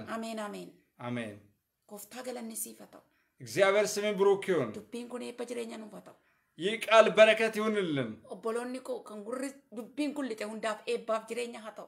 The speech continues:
Speaker 2: ወገኖቼ ይህንን ቃል የሰሙ ሁሉ ለበረከት ይሁንላቸው፣ ለሕይወት ይሁንላቸው።
Speaker 1: Diina keenyatti garuu abidda haa ta'u.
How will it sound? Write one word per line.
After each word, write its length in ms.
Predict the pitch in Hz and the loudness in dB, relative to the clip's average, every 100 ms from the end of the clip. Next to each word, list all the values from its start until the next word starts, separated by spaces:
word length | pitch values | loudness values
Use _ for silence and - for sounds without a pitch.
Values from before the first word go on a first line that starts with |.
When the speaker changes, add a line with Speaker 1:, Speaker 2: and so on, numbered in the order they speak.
| _ - | _ -6
Speaker 2:
ወገኖቼ 460 | 156 190 214 208 | 0 4 4 2
ይህንን 300 | 220 214 220 | 2 2 2
ቃል 180 | 220 214 | 6 6
የሰሙ 300 | 214 208 214 220 | 6 4 4 6
ሁሉ 240 | 226 220 254 262 - _ _ | 4 4 0 -2 -8 _ _
ለበረከት 600 | 127 196 202 226 226 233 | 4 6 8 8 8 4
ይሁንላቸው፣ 640 | 220 220 214 208 190 - 143 | 2 0 6 8 8 6 -2
ለሕይወት 400 | 131 190 208 226 | 4 6 8 6
ይሁንላቸው። 720 | 214 220 214 208 196 - 143 107 - _ _ _ _ _ _ | 4 0 8 10 10 2 0 0 -6 _ _ _ _ _ _
Speaker 1:
Diina 240 | 233 240 240 | -12 -10 -10
keenyatti 420 | 240 214 202 - | -12 -16 -16 -20
garuu 220 | 220 208 - | -20 -20 -20
abidda 380 | 190 180 - | -20 -20 -20
haa 180 | - - | -20 -20
ta'u. 140 | - | -20